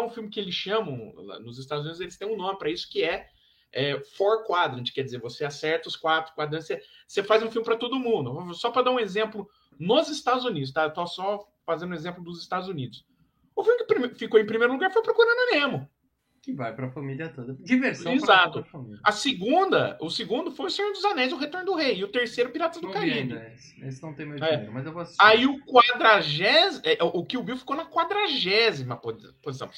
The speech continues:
Speaker 1: você ter uma
Speaker 2: Piratas do
Speaker 1: ideia.
Speaker 2: Caribe já foi F G Cast, Paradão?
Speaker 1: Não.
Speaker 2: Não, né? Mas
Speaker 1: Mas pra você
Speaker 2: dois mil e um
Speaker 1: ter
Speaker 2: a
Speaker 1: uma
Speaker 2: gente
Speaker 1: ideia.
Speaker 2: fez, né? Só pra entender.
Speaker 1: Fez, ainda,
Speaker 2: Meu Deus.
Speaker 1: ainda bem. Mas pra vocês terem uma ideia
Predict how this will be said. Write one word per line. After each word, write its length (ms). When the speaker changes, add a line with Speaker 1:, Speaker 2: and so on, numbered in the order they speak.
Speaker 1:
você 20
ter 100
uma 100
Speaker 2:
Piratas 160
do 120
Speaker 1:
ideia. 160
Speaker 2:
Caribe 400
já 160
foi 120
F 140
G 160
Cast, 360
Paradão? 500
Speaker 1:
Não. 480
Speaker 2:
Não, 300
né? 140
Mas 420
Speaker 1:
Mas 140
pra 180
você 180
Speaker 2:
dois 0
mil 60
e 40
um 40
Speaker 1:
ter 40
Speaker 2:
a 40
Speaker 1:
uma 60
Speaker 2:
gente 180
Speaker 1:
ideia. 160
Speaker 2:
fez, 120
né? 160
Só 120
pra 120
entender. 340
Speaker 1:
Fez, 460
ainda, 180
Speaker 2:
Meu 140
Deus. 140
Speaker 1:
ainda 160
bem. 120
Mas 160
pra 140
vocês 380
terem 200
uma 120
ideia 640